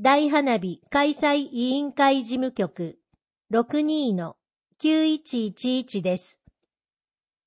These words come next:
性別を理由に、もやっとした言葉を募集します。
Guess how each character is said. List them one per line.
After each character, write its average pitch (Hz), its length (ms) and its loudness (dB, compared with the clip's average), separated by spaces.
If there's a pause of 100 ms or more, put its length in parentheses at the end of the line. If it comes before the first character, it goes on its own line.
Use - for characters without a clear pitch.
(1200)
性 320 320 2
別 311 420 2
を 294 120 8
理 285 200 2
由 277 200 2
に、 262 320 -2 (160)
も 247 160 6
や 302 140 6
っ 330 120 -2
と 262 140 6
し - 120 -4
た 240 120 2
言 233 280 2
葉 220 240 4
を 185 60 2
募 202 160 0
集 233 260 0
し 208 200 -2
ま 202 160 0
す。 - 260 -14